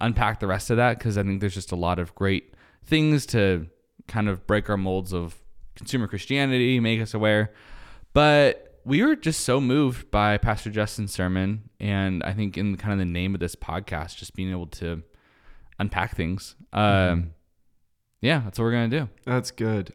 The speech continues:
Speaker 2: I, I think it's also worth pointing out, we were talking about this yesterday, that it's, I, I don't think what we want to do with this podcast is necessarily, like, find a sermon that we enjoy
Speaker 1: Mm-hmm.
Speaker 2: and talk about it more.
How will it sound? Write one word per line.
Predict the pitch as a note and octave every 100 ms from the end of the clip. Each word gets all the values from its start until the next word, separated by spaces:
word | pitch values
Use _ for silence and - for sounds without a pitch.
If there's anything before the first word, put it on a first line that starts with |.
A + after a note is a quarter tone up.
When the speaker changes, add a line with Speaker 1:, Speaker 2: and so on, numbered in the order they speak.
| -
Speaker 2:
I, | B2+ B2+ - -
I | A#2+
think | D3 C#3
it's | C3
also | A#2 A2 A2+
worth | G2+ G#2 -
pointing | A2 G2+ G2+
out, | G2 G2+ -
we | A2+
were | G#2
talking | G2 G#2+ G2+ G2
about | F#2+ F2
this | G2 -
yesterday, | G2+ - G2+ F#2 F2+ F#2
that | F#2+ F2+ - - - - _ -
it's, | A#2+ A#2+ -
I, | B2 - -
I |
don't | B2 A#2+
think | G#2+ B2 A2
what | A2+ G2+
we | G#2
want | G2+ G2 -
to | G#2
do | G#2 G2+
with | G#2+
this | G#2+ -
podcast | A2 G#2 - G#2+ G#2 G#2 -
is | G#2+
necessarily, | A2 G2+ - - G2 G2+ G2
like, | F#2+ F2+ -
find | - A2 A2 G#2 G2+ -
a |
sermon | A2 - G#2+ G#2+ A2+
that | A2+
we | G#2 F#2+
enjoy | G2 G2+ F#2+ G2 G2 G2+ A2+ - -
Speaker 1:
Mm-hmm. | F2 B2+
Speaker 2:
and | A#2+ F#2
talk | - A2+ A#2+
about | A2 A2
it | G#2+
more. | G2+ G2 F#2+ F#2 A2 C3